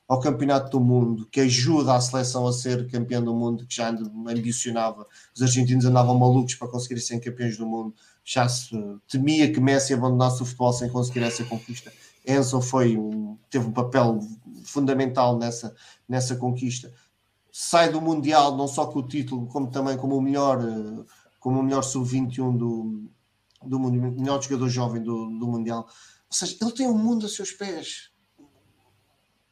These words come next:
Porquê? Para que isto? Porque esta, eu não percebo a atitude do jogador, não percebo a atitude dos, não percebo a pressa,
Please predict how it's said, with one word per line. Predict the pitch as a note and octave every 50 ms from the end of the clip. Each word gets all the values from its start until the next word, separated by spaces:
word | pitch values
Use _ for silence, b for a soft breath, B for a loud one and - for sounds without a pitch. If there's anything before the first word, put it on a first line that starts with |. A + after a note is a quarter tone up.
| _ _ _ _ _
Porquê? | - G#3+ G#3+ G#3+ - A#3+ G3 D3+
Para | - - - - F#3+
que | - G#3 G3
isto? | G3 F#3 D3+ - - - - - - B B B B B B B B B B
Porque | - E3+ E3 - G3
esta, | F#3 F#3 - - C#3+ - - - - b b b b b b b _ _ _ _ _ _ _ _ _ _ -
eu | F3 G3
não | A3+ A#3+ A3+
percebo | - - - - F#3+ F#3 F#3
a | E3+
atitude | F3 F3+ E3 E3+ F3 D3+
do | D3 C#3
jogador, | B2+ B2+ C#3 C3+ C#3 C#3 C#3 C3+ C3+
não | C#3+ D3+ D#3 D#3
percebo | B2+ - - - D#3 D#3 D#3 D3 C3+ C3 C3+
a | C#3
atitude | C3+ C3 D3+ C3+ - D#3 D3 C3
dos, | C3+ B2 B2 E3 E3+ E3
não | G3 F#3+ F#3+ G3
percebo | F#3 - - G3+ G3
a | F3
pressa, | B2 - G3 F#3+ E3+ D3 - - - G#2+ G2+